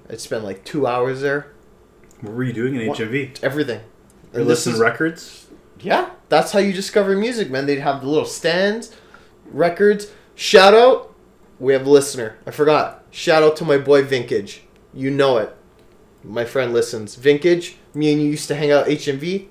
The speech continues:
Speaker 1: two hours at a time.
Speaker 2: Thanks for listening.
Speaker 1: We'll get them later. Anyways, H M V's closing. That sucks. Twenty seventeen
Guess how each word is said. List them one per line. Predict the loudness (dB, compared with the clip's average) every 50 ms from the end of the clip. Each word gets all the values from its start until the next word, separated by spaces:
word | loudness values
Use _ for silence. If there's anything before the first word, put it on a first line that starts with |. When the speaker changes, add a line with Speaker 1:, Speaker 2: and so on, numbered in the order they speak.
| _ -10
Speaker 1:
two | -4 -2 0 2
hours | 4 4 4 2 2
at | 0 0
a | -2
time. | -2 -4 -6 -8 -8 -10 -12 -16 _ _ _ _ _ _ -20 -16 -6
Speaker 2:
Thanks | -4 -4 -2 2
for | 4
listening. | 6 6 6 4 0 -2 -2 -4 -8 -16 -16 -10
Speaker 1:
We'll | -8 -4 -2
get | 0 -2 0 -2
them | -4 -4 -2
later. | -2 -2 0 -2 -4 -6 -12 -20 -20 -20 -20 _
Anyways, | -4 0 4 6 6 6 6 4 0 -2
H | -2 -2 -2 -4
M | -6
V's | -6 -6 -8
closing. | -6 2 4 4 4 4 2 -4
That | -4 -6
sucks. | -8 -6 -4 -4 -4 -4 -6 -12 -18 -20 -20 _ _ _ _ _ _
Twenty | -4 2 4 4 4 4 0
seventeen | 0 2 2 2 4 4 2 0 0 -2 -4 -4 -4 -4 -6 -8 -12